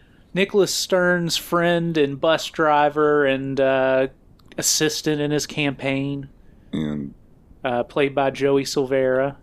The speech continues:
Speaker 2: Mm-hmm.
Speaker 1: Finally, the, uh, speech by Nick Stern, uh, that's been going on over this, uh, montage ends, and he goes into his bus.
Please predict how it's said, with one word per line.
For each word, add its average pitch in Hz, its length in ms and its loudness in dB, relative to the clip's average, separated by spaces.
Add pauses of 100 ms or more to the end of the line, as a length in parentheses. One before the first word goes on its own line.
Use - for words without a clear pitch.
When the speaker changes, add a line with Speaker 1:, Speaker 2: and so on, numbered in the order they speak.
(100)
Speaker 2:
Mm-hmm. 101 220 -4 (760)
Speaker 1:
Finally, 208 560 0
the, 156 380 0
uh, 131 360 2 (100)
speech - 500 -4
by 151 200 2
Nick 143 400 -4 (100)
Stern, 143 760 -2 (380)
uh, 135 340 -2
that's 151 220 -4
been 151 160 -2
going 139 340 0
on 135 300 0
over 131 320 0
this, 131 360 0
uh, 131 320 -2 (600)
montage 139 720 -2
ends, 143 460 -2
and 131 200 -8
he 143 260 -4
goes 139 340 0
into 143 360 -2
his 127 200 0
bus. 135 640 -4